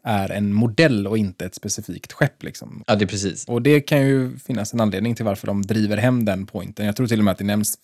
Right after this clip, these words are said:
Speaker 1: tre gånger. Och den gyllene regeln är väl att så här, vill du att publiken ska komma ihåg någonting så måste det nämnas tre gånger.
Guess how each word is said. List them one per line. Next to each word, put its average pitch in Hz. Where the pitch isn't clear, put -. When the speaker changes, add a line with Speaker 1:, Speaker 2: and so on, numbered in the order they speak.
Speaker 1:
tre 98
gånger. 92
Och 98
den 117
gyllene 113
regeln 110
är 95
väl 98
att 107
så 113
här, 98
vill 113
du 104
att 104
publiken 104
ska 113
komma 113
ihåg 113
någonting 107
så -
måste 95
det 98
nämnas 92
tre -
gånger. 95